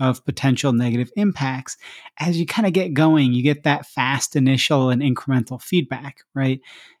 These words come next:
You don't wanna say, "Okay, I'm debuting this thing and everything should, should immediately start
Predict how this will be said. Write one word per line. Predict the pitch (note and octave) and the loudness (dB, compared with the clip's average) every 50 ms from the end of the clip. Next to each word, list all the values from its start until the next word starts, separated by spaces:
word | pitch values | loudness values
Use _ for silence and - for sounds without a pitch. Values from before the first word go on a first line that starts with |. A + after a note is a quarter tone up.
| _ - | _ -2
You | C#3+ C3 | 0 2
don't | D#3 E3 E3 F3 | 4 2 2 4
wanna | F3 D#3+ D#3+ D#3 D3+ D3 | 4 4 4 4 4 2
say, | C#3 - D#3+ D3 C#3 C3+ D3 | 0 2 2 2 4 4 4
"Okay, | D3 C#3+ D3 - D3+ C#3 C3+ C#3+ D3+ | 2 0 2 2 2 2 2 2 0
I'm | D3 C3+ C#3+ | 0 0 2
debuting | C3+ D3 C#3 C3 G#2+ C#3+ C#3+ D3 C#3+ C3+ | 2 2 2 2 2 4 4 4 4 4
this | C3+ C3 B2+ - | 2 0 -2 0
thing | - D3 C3+ C3 | 0 2 2 4
and | C3 C3 | 4 4
everything | C3+ B2 C3+ A#2+ - C#3+ B2+ A#2 | 2 2 2 0 0 0 0 0
should, | A2 - C3 A#2+ G#2+ - _ - | 0 -2 -6 -8 -8 -10 _ -14
should | - - C3+ B2+ A2+ A#2 _ _ - | -10 -8 -8 -8 -8 -12 _ _ -4
immediately | E3 D3 C#3 D3 D3+ D3 D3 D3+ D3 C#3 C3+ | 0 2 4 4 4 4 2 2 0 -4 -4
start | B2+ - - C3 B2 C3 C#3+ _ | -4 -2 0 0 0 -2 -4 _